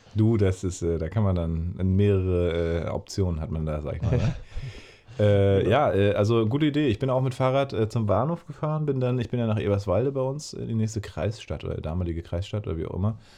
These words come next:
Speaker 1: Ich hätte auch
Speaker 2: Aha.
Speaker 1: nach Schönefeld fahren können, aber da hatte ich keinen Bock hier aus Bernau. Und, ähm, hab dann überlegt, ob ich auch zurück mit dem Fahrrad fahre. Das wäre auch so eine Stunde, ne?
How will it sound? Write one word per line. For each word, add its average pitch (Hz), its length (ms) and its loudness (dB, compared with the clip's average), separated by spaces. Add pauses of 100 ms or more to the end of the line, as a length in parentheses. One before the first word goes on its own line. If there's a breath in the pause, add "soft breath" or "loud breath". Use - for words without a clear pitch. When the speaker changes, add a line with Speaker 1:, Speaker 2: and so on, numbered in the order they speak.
(160 loud breath)
Speaker 1:
Ich - 80 -20
hätte 98 120 0
auch 101 60 4
Speaker 2:
Aha. 101 80 2
Speaker 1:
nach 98 60 0
Schönefeld 113 540 0
fahren 104 300 0
können, 110 220 0
aber 92 140 -2
da 87 80 0
hatte 87 120 -4
ich - 40 -14
keinen 87 140 0
Bock - 180 -8
hier 101 120 -2
aus 90 80 -8
Bernau. 92 400 -4 (520 soft breath)
Und, 101 540 2
ähm, 95 600 2 (300)
hab 104 160 -2
dann 120 120 0
überlegt, 113 460 2
ob 127 80 -2
ich - 120 -4
auch 110 80 -2
zurück 117 280 -2
mit 117 100 -6
dem 107 100 -2
Fahrrad 131 340 -2
fahre. 147 260 -2
Das 127 120 -8
wäre 104 120 0
auch 104 60 -2
so 110 100 -4
eine 98 100 2
Stunde, 165 480 -2
ne? 160 240 -4